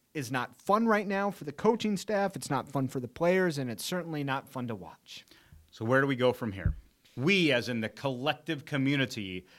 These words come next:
Speaker 2: of Nebraska football. That includes coaches, players, fans, media members. What's next? Bye week is next, but what, what are your, your lasting words here, Dan, as we wrap up the In Report podcast?
Speaker 1: Well,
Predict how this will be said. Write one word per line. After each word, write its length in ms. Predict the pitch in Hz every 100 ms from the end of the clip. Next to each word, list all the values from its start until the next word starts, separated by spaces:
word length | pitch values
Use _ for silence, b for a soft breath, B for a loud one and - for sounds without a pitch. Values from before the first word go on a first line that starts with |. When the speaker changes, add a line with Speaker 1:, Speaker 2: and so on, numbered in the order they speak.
| B 120
Speaker 2:
of 180 | 120
Nebraska 560 | 120 113 107 95 - 101
football. 360 | - 98 80 82
That 200 | 120 143
includes 380 | 135 101 80
coaches, 460 | - 147 160 190 165
players, 580 | - 143 139 135 135 -
fans, 600 | - 131 123 117 113 -
media 300 | 117 131 120
members. 480 | 110 107 101 98 - b b b -
What's 540 | 104 117 120 - -
next? 460 | 117 110 80 - - 92
Bye 220 | 127 131
week 220 | 139 160
is 140 | 147 113
next, 360 | 117 90 - -
but 280 | 98 85 - B B B
what, 360 | 113 156 165 143
what 220 | 131 160
are 180 | 131 107
your, 440 | 107 127 110 104 -
your 120 | 117
lasting 480 | 110 151 165 - 147
words 320 | 135 117 98
here, 100 | 107
Dan, 220 | 98 107 107
as 100 | 104
we 120 | 98
wrap 260 | 110 110
up 160 | 113 101
the 140 | 104
In 80 | 98
Report 340 | 101 90 107 -
podcast? 520 | 78 78 71 58 - b b b b b b b b b b _ _ -
Speaker 1:
Well, 300 | 151 139